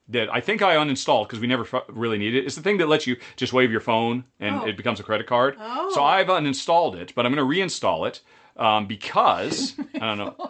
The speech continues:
Speaker 1: Oh, did I mess up your,
Speaker 2: I
Speaker 1: okay.
Speaker 2: don't know. <laughs>
Speaker 1: Sorry about that. Yeah, there was a phone app. I, I had a prop, which I didn't even need 'cause three quarters of you
Speaker 2: Everybody
Speaker 1: can't even
Speaker 2: knows.
Speaker 1: see us.
Speaker 2: Yes.
Speaker 1: But, um, uh, there's a phone app that, uh, t-,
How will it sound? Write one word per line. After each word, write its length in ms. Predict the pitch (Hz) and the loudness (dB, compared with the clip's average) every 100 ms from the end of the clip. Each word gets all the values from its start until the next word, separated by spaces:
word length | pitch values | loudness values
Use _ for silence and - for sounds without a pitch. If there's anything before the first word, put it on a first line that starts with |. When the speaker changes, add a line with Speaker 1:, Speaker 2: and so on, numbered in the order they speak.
| - | -2
Speaker 1:
Oh, 120 | 156 | 0
did 100 | 127 | 2
I 80 | 131 | 2
mess 180 | 127 123 | 0 0
up 120 | 123 | -2
your, 260 | 127 117 113 | 0 -2 -2
Speaker 2:
I 40 | |
Speaker 1:
okay. 80 | - - | -2 -2
Speaker 2:
don't 140 | 370 | -2
know. 240 | 349 302 269 | -4 -4 -2
<laughs> 40 | |
Speaker 1:
Sorry 280 | 466 151 147 | 2 4 4
about 180 | 120 110 | 4 2
that. 200 | 104 - - - | 0 0 -6 -2
Yeah, 160 | 151 170 | 2 4
there 120 | 196 | 4
was 100 | 185 | 2
a 40 | |
phone 280 | 202 254 233 | 2 2 2
app. 240 | 117 92 - | 0 0 0
I, 380 | 139 156 170 160 | 0 0 0 2
I 20 | |
had 100 | 185 | 2
a 40 | |
prop, 300 | - 277 - | 2 2 2
which 240 | 131 143 180 | 0 0 2
I 60 | |
didn't 160 | 208 240 | 2 2
even 140 | 220 | 2
need 280 | 240 185 104 | 2 0 0
'cause 160 | 156 147 - _ _ 180 247 | -2 -2 -6 _ _ -12 -10
three 260 | - 254 | -8 -6
quarters 240 | - 233 202 | 0 0 2
of 60 | |
you 60 | 214 | -2
Speaker 2:
Everybody 160 | - 226 | 2 2
Speaker 1:
can't 120 | 226 | 4
even 120 | 214 | 0
Speaker 2:
knows. 80 | 170 | 0
Speaker 1:
see 200 | 254 175 | 4 4
us. 220 | 107 - - - | 2 -6 -16 -14
Speaker 2:
Yes. 200 | - 127 | -12 0
Speaker 1:
But, 280 | 160 151 160 | 2 2 4
um, 640 | 147 147 139 127 117 123 - | 4 6 4 2 -4 -6 -2
uh, 80 | 139 | 0
there's 160 | 147 151 | 2 0
a 60 | |
phone 260 | 131 190 196 | 0 0 2
app 260 | 127 117 - _ - _ | 2 2 -2 _ -20 _
that, 460 | 120 117 139 131 131 | -6 0 2 2 2
uh, 300 | 127 120 120 | 2 2 2
t-, 100 | 117 | -2